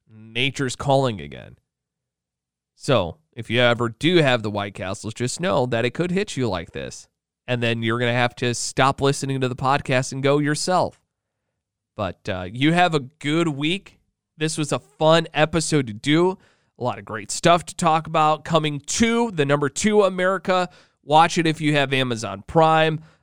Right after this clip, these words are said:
Um, and remember to always really value your significant other, because when they're away,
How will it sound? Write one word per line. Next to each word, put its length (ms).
Um, 480
and 160
remember 360
to 120
always 460
really 340
value 680
your 280
significant 720
other, 280
because 340
when 80
they're 140
away, 400